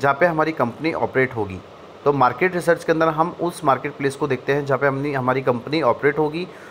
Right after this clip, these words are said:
और वहाँ पे साथ साथ हम उन चीज़ों को भी देखते हैं एक रिसर्च के through जहाँ पे मैं अपने रिसोर्सेज को ईजीली अवेलेबल करवा सकूँ और उनका यूज़ कर सकूँ अपने बिजनेस के ऑब्जेक्टिव्स को पूरा करने के लिए। तो मैं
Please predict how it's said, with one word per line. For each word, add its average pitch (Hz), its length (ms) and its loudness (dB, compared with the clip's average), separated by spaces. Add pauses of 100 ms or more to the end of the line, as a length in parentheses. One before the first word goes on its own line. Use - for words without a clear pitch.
(160)
और 156 100 6
वहाँ 151 160 4
पे 190 160 0
साथ 160 180 2
साथ 165 180 0
हम 170 140 -2
उन 175 140 -2
चीज़ों 160 260 -2
को 156 160 -6
भी 165 160 -4
देखते 139 300 -2
हैं 151 320 -2
एक 143 160 -6
रिसर्च 131 340 -2
के 165 100 -4
through 160 220 -4 (360)
जहाँ 135 100 4
पे 151 120 0
मैं 175 120 2
अपने 156 240 0
रिसोर्सेज 131 680 -2
को 160 200 0 (140)
ईजीली 127 300 -4
अवेलेबल 117 600 0 (920)
करवा 135 240 4
सकूँ 165 380 -2 (380)
और 151 140 4
उनका 143 340 0
यूज़ 151 440 -2
कर 127 140 4
सकूँ 135 320 -2 (260)
अपने 143 380 0 (160)
बिजनेस 117 300 -4
के 170 100 2
ऑब्जेक्टिव्स 120 480 -2
को 175 120 -2
पूरा 131 240 2
करने 98 280 0
के 90 100 -10
लिए। 87 140 -12 (720)
तो 160 140 6
मैं 165 340 4